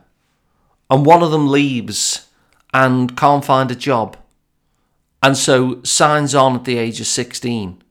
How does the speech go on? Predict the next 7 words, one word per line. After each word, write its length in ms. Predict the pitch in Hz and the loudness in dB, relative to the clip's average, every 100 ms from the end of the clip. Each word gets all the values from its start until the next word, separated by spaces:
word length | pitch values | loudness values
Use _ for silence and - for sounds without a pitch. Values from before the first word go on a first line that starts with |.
| _ _ _ _ _ _ | _ _ _ _ _ _
onto 520 | 127 131 123 131 113 | 0 0 0 -2 0
benefits, 880 | 123 120 120 113 - - - - - _ _ _ _ _ _ _ _ _ _ _ | 0 0 -2 -6 -10 -12 -10 -10 -12 _ _ _ _ _ _ _ _ _ _ _
but 200 | 156 147 | 4 4
her 200 | 175 170 | 4 2
friend, 520 | 160 165 170 175 165 143 | 0 2 2 0 -6 -4
for 160 | 151 | 0
instance, 800 | 131 120 - 110 98 - - - | 0 -2 -4 -6 -6 -6 -8 -10